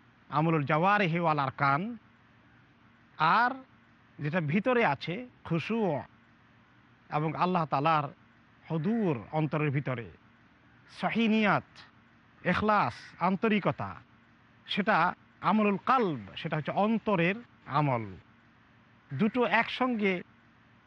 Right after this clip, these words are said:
যখন আসে, দুটো একসঙ্গে মিলে যায়, তখনই আল্লাহ তাআলা কবুল করেন। বাইরের আমলটা কতটুকুন কবুল হবে, সেটা নির্ভর করে অন্তরের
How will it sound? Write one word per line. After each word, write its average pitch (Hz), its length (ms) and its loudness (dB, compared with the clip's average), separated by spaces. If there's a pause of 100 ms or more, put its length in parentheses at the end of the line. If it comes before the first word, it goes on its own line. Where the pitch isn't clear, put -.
(120)
যখন 156 240 -2
আসে, 156 520 -2 (260)
দুটো 156 200 -4
একসঙ্গে 170 440 -2
মিলে 147 320 -2
যায়, 143 320 2 (500)
তখনই 185 320 -2
আল্লাহ 151 260 -2
তাআলা 139 300 -6
কবুল 127 220 -8
করেন। 113 300 -14 (840)
বাইরের 185 300 2
আমলটা 208 520 2
কতটুকুন 247 540 -2
কবুল 170 280 0
হবে, 131 340 -6 (1120)
সেটা 190 180 2
নির্ভর 208 380 4
করে 180 220 0
অন্তরের 214 640 2